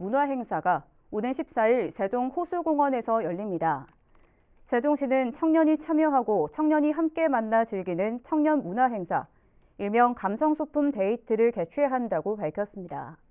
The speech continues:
이날 호수공원에서는 청년들의 고민을 나누고 마음을 위로하기 위한 청년 토크 콘서트가 진행되며 사연 접수는 오는 십 일까지 세종 청년 온라인 플랫폼에서 진행됩니다.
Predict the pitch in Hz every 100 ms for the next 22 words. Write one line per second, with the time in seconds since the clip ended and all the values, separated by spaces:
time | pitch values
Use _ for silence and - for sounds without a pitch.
0 | _ _ _ _ _ - 226 262 285 320
1 | 349 311 302 277 247 214 233 370 330 339
2 | 320 330 294 285 285 220 202 247 262 196
3 | 160 196 196 175 143 165 185 226 240 175
4 | 196 247 233 226 165 170 208 - _ _
5 | 302 294 294 294 339 349 339 302 285 285
6 | 277 233 226 226 175 214 196 165 160 131
7 | _ _ _ _ _ - 311 311 285 254
8 | 233 247 269 196 226 247 - 311 320 302
9 | 196 - 175 123 - 214 214 269 277 330
10 | 302 294 285 - 190 220 247 262 285 320
11 | 330 320 247 226 220 208 - 170 208 202
12 | 170 135 95